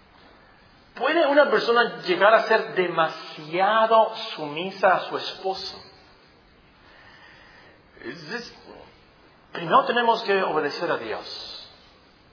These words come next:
Uno no puede ser sumisa a un esposo que la lleva a hacer cosas contra Dios. No, no, no, no, no.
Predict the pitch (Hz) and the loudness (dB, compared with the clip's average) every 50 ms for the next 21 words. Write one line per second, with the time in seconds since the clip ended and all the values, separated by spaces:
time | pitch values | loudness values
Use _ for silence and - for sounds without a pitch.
0 | _ _ _ _ _ _ _ _ _ _ - - - - - - - 185 226 277 | _ _ _ _ _ _ _ _ _ _ -20 -20 -20 -20 -16 -6 0 2 2 4
1 | 294 311 294 269 233 233 240 247 254 240 226 226 226 226 220 202 - - 208 202 | 6 6 4 4 4 6 6 6 6 4 4 4 6 6 6 4 4 2 0 0
2 | 190 - - 185 175 190 208 202 196 - 202 196 190 175 170 160 175 190 190 185 | 0 0 -2 -2 -2 -2 -2 -2 2 4 4 4 6 6 6 6 6 4 2 2
3 | 185 185 - - - - 185 185 165 156 - - - 135 127 139 147 - - - | 0 -2 -2 -6 -6 0 2 2 2 2 0 -4 -4 -4 -4 -4 -6 -8 -16 -20
4 | - - - - - - 143 143 143 135 131 - - 151 156 175 196 202 202 202 | -20 -20 -18 -10 -4 -2 0 2 4 2 2 0 -4 -4 0 2 2 4 4 6
5 | 196 180 147 135 - 147 139 - - 151 156 160 165 156 156 - - 147 135 131 | 6 6 4 2 0 -2 -6 -2 0 0 0 0 0 -4 -6 -4 -4 -6 -6 -6
6 | - - 120 113 107 98 - - - - - - - - - - - _ _ _ | -6 -8 -8 -8 -8 -10 -10 -12 -14 -16 -16 -18 -20 -20 -20 -20 -20 _ _ _
7 | - 117 123 131 131 127 120 110 98 90 - - - - | -12 -10 -8 -8 -8 -8 -8 -10 -12 -14 -16 -18 -20 -20